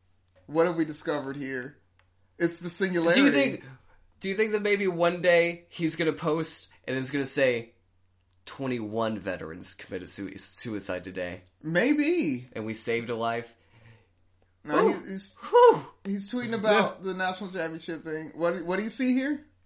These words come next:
Speaker 2: You know what I see.
Speaker 1: <laughs>
Speaker 2: You know what I see.
Speaker 1: January eighth. Let's take a look at this. January eighth.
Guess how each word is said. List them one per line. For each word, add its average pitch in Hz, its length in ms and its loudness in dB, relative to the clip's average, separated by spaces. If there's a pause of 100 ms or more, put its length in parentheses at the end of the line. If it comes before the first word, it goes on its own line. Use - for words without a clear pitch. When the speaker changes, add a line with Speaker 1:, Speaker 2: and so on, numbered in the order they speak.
(100)
Speaker 2:
You 185 140 -6
know 147 120 4
what 110 120 4
I 139 60 4
see. 160 440 4
Speaker 1:
<laughs> 302 40 10 (640)
Speaker 2:
You 302 200 6
know 196 180 10
what 156 100 8
I 165 140 10
see. 190 440 6
Speaker 1:
January 214 800 4
eighth. 165 460 2 (440)
Let's 185 220 0
take 196 140 0
a 175 60 0
look 180 180 0
at 156 140 0
this. 156 160 -2
January 175 420 6
eighth. 147 340 -2